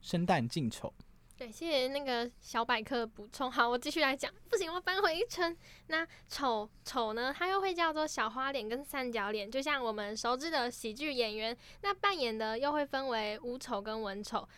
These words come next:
Speaker 2: 那文丑呢，主要以念白跟身段表演为主。好，那接下来呢，我来跟大家大概介绍一下什么是京剧的四功舞法。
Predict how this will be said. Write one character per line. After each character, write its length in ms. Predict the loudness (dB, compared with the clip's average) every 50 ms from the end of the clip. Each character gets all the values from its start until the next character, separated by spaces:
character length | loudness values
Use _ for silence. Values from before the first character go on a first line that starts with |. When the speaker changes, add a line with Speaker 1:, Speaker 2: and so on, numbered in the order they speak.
| -16 -4
Speaker 2:
那 200 | 0 0 0 2
文 260 | 2 2 2 2 0 -2
丑 280 | -2 0 0 0 0
呢， 200 | 0 -2 -2 -4
主 140 | -4 -4 -4
要 180 | -2 -2 -2 -2
以 140 | -2 -4
念 260 | -2 0 0 0 0 0
白 140 | -2 -2
跟 180 | -2 -2 -4 -4
身 200 | -2 -2 -2 0
段 200 | 0 0 0 0
表 200 | -4 -8 -8 -8
演 180 | -8 -8 -10 -10
为 160 | -12 -14 -14 -16
主。 100 | -16 -16 -16 -20 -20 -20 -20 -20 -20 -20 -20 -16
好， 200 | -12 -10 -10 -10 -12 -16 -20 -20 -20 -20 -16 -10
那 160 | -8 -8 -8
接 180 | -4 -4 -4 -2
下 160 | 0 0 2
来 160 | 2 2 0
呢， 260 | 0 2 2 2 2
我 160 | 0 -2 -4 -4
来 200 | -4 -4 -4 -4
跟 180 | -4 -4 -2
大 160 | 0 0 0
家 180 | 2 2 2 2
大 220 | 2 2 2 2
概 180 | 2 0 -2 -2
介 220 | 0 0 -2 0
绍 180 | 0 2 0 2
一 60 | 0
下 220 | 0 -2 -2 -4 -2
什 180 | -2 -2 -2
么 140 | -2 -2 0
是 180 | 2 2 2 2
京 260 | 0 -2 -4 0 2
剧 120 | 2 2
的 100 | 2 0
四 240 | -2 -4 -6 -6 -2
功 260 | 0 0 0 2 0
舞 120 | -2 -2 -2
法。 240 | -2 -2 -2 -2